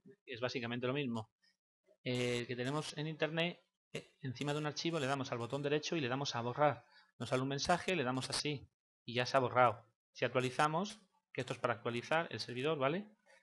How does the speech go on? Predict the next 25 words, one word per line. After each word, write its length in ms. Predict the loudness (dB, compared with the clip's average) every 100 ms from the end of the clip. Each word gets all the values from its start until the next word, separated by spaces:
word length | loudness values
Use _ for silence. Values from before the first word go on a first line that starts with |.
| _ _ _ _
Eh, 420 | 0 2 2 -2 -6
veréis 460 | -6 -2 0 -2
que 400 | -4 -6 -4 -8 -8
no 200 | -4 -2
hay 180 | -2 -4
ningún 220 | -6 -6
archivo. 480 | -6 -2 -2 -2 -8 -20 -20 -20 _ _ -2
Y 320 | 0 0 -4
la 100 | -4
carpeta 440 | -2 0 2 4 4
también 260 | 4 2
la 100 | 2
podemos 240 | 0 -2 2
borrar, 480 | 6 8 8 6 -6
botón 300 | -8 -4 -2
derecho, 680 | 0 0 2 0 0 -4 -18 _ _ _ _ _ _ _ -10
borrar, 480 | -4 6 8 6 2
igual 260 | -2 0 2
que 400 | 2 2 2 -4
os 180 | -8 -8
he 20 |
explicado 340 | -6 -2 2 2
antes 240 | 2 0
renombrar, 460 | 0 0 2 2 4
¿vale? 260 | 2 2